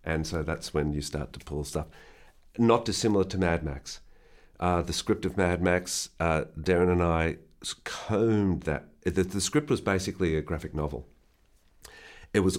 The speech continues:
all storyboards. There was a little bit of interpretive dialogue that was kind of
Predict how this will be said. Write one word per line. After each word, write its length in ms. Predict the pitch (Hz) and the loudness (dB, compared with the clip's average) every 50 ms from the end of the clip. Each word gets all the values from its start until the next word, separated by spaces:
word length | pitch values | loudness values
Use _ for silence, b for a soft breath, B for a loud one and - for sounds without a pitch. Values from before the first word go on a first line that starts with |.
| - - | -4 0
all 360 | 98 101 107 107 107 101 101 | 2 4 6 6 6 4 2
storyboards. 680 | 95 - - 82 78 76 71 - 73 65 60 - - b b b b b b - | 0 -2 -2 -2 -2 -2 -4 -6 -8 -10 -10 -12 -14 b b b b b b 2
There 140 | 143 143 | 4 6
was 100 | 135 120 | 6 6
a 60 | 127 117 | 4 4
little 240 | 110 110 113 107 | 6 6 6 4
bit 180 | 98 87 110 95 | 4 4 2 2
of 100 | 92 95 | 4 4
interpretive 600 | 98 92 - - 107 95 87 104 90 90 87 80 82 | 2 2 2 2 2 2 2 2 2 2 0 2 2
dialogue 540 | 101 90 85 87 90 92 92 92 92 92 92 | 2 4 4 6 6 6 4 4 2 2 -2
that 160 | 98 92 92 | -4 -4 -2
was 180 | 92 85 85 | -4 -4 -4
kind 220 | - - 95 90 87 | -6 -6 -4 -4 -4
of 140 | 82 - | -4 -8